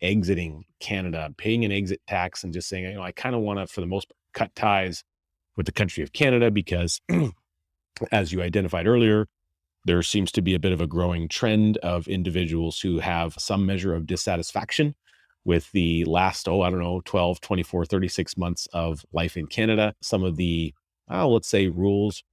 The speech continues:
restrictions, confinement <laughs> that's taken place across the nation to some degree. And that hasn't sit,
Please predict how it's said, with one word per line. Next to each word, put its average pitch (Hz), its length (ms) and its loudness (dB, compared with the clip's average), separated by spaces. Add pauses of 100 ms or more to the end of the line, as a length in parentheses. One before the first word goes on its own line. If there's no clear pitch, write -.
(160)
restrictions, 104 880 -2 (120)
confinement 110 800 2 (500)
<laughs> 143 180 4
that's 107 280 -2
taken 120 380 4
place 104 520 2
across - 380 -2
the 92 100 -2
nation 92 360 0
to 92 100 -4
some 95 260 0
degree. 110 460 4 (480)
And 87 300 4
that 95 160 4
hasn't 104 360 2
sit, - 240 -2